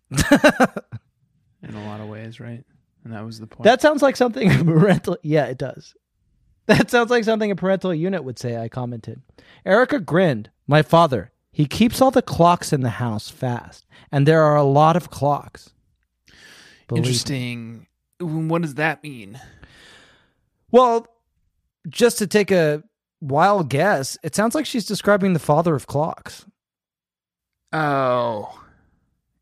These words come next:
Speaker 2: Anne's
Speaker 1: Anne's
Speaker 2: other?
Speaker 1: other, the other side.
Speaker 2: Right.
Speaker 1: You can't have one without the other.
Speaker 2: I'm trying
Speaker 1: Right?
Speaker 2: to think of some characters from pop culture who, who have lots of clocks.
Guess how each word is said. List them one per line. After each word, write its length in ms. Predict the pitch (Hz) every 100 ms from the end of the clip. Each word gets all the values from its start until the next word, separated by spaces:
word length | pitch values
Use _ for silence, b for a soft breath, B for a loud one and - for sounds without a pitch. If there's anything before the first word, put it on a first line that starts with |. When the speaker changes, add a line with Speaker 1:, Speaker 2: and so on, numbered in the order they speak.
| -
Speaker 2:
Anne's 680 | 151 151 139 131 123 - - _ _ _ _ _ _ _ _ _ _ -
Speaker 1:
Anne's 340 | 196 180 143
Speaker 2:
other? 280 | 160 202 175 - _
Speaker 1:
other, 340 | 170 175 208 202
the 200 | 165 208
other 260 | 196 208
side. 640 | 175 175 202 185 98 - _ _ _ _ _
Speaker 2:
Right. 220 | 135 170
Speaker 1:
You 80 | 185
can't 180 | 233 208
have 140 | 202
one 240 | 160 202 196
without 300 | 170 160 147
the 140 | 147
other. 240 | 185 - - _ _ _
Speaker 2:
I'm 60 | 143
trying 100 | 220
Speaker 1:
Right? 80 | 233
Speaker 2:
to 80 |
think 180 | 247 254
of 80 | 247
some 240 | 233 185 - _
characters 420 | - 175 170 175
from 180 | 151 143
pop 320 | - 147 139
culture 420 | - 151 139 135 120
who, 320 | 123 113 98
who 260 | - 127 120
have 280 | - 131 131
lots 220 | 127 -
of 80 | 110
clocks. 640 | - 120 104 87 - -